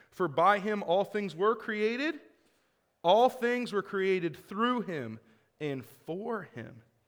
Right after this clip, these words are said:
Not only is Jesus the creator, but he is the reason for creation as well. Everything that was made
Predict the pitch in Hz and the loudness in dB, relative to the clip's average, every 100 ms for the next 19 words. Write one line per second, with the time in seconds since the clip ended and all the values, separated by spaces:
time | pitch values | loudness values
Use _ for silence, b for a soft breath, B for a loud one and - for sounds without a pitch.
0 | _ _ _ _ _ _ _ 156 185 185 | _ _ _ _ _ _ _ 4 6 4
1 | 208 208 185 143 170 165 156 - 147 - | 2 2 -2 -2 -6 -6 -8 -8 -10 -8
2 | 123 147 208 135 131 135 - 165 165 139 | -6 -4 -2 -4 -4 -6 -8 -6 -6 -6
3 | 123 123 107 113 208 285 147 117 107 - | -8 -8 -6 -4 0 0 -2 -10 -12 -20
4 | b b _ 143 127 - 127 127 127 - | b b _ -10 -8 -8 -8 -8 -8 -12
5 | 120 120 113 117 113 107 101 _ _ _ | -14 -14 -16 -12 -10 -10 -14 _ _ _
6 | _ _ _ _ _ _ _ _ _ 175 | _ _ _ _ _ _ _ _ _ 4
7 | 233 269 269 254 247 233 214 208 165 165 | 4 4 -2 -2 -2 -2 -2 -4 -4 -4
8 | 156 151 156 | -2 -4 -8